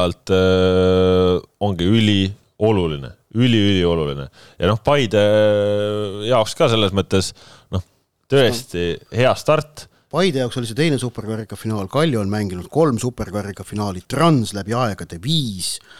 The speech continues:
Speaker 2: äh, ja ülejäänud klubid enam ei tegutse, kes on mänginud, no Tulevik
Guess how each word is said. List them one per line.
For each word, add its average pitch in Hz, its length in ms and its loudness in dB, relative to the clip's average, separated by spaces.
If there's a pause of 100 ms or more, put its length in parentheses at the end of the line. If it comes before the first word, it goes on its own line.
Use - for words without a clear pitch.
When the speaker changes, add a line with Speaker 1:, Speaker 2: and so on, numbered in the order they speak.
(360)
Speaker 2:
äh, 92 540 -8 (180)
ja 95 640 -8
ülejäänud 104 640 -6
klubid 101 560 -8
enam 92 320 -8
ei 92 80 -10
tegutse, 90 560 -10
kes - 320 -14
on 87 160 -10
mänginud, 92 400 -10
no 123 80 -6
Tulevik 110 400 -4